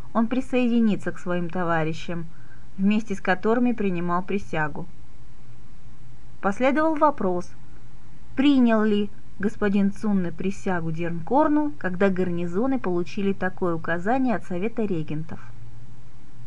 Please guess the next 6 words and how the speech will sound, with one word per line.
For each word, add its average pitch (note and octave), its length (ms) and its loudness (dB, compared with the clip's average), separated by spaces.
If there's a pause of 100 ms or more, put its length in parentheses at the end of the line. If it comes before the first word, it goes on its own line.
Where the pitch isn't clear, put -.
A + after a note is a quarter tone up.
(480)
Господин F3 560 -2
Цунны A#3+ 340 2
сказал, G3 480 0
что G3 220 -2
присягу A3 640 0
приняли A3 480 0